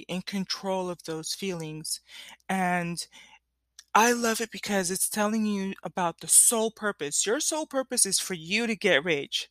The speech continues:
right? <laughs> Your soul purpose is for you to get rich. So we're not gonna be getting pulled into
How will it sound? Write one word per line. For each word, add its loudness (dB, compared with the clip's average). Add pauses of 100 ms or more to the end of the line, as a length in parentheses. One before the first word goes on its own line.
(100)
right? 2
<laughs> -8
Your 0
soul 4
purpose -4
is 2
for -6
you -4
to -2
get -2
rich. -6
So -2 (360)
we're 0
not 0
gonna -2
be -6
getting 0
pulled -4
into -4